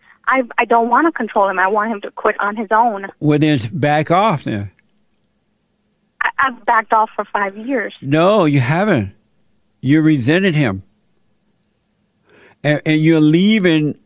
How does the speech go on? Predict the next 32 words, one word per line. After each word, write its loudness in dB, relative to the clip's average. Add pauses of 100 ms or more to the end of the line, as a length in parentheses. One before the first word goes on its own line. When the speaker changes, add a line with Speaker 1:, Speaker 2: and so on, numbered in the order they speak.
(140)
Speaker 2:
home 2
trying 0
to 2
control 0
him 0
to 2
make 0
him 0
do 2
what 0
you 2
want 0
him 0
to -2
do. 0 (560)
He 2
Speaker 1:
For 2
Speaker 2:
will 2
Speaker 1:
the -6
betterment 2
of 0
our 2
child. -2 (320)
It's -18
not 2
for -2 (100)
him. 2
It's -8
not 2
for 0
me. 2 (480)
Speaker 2:
But 0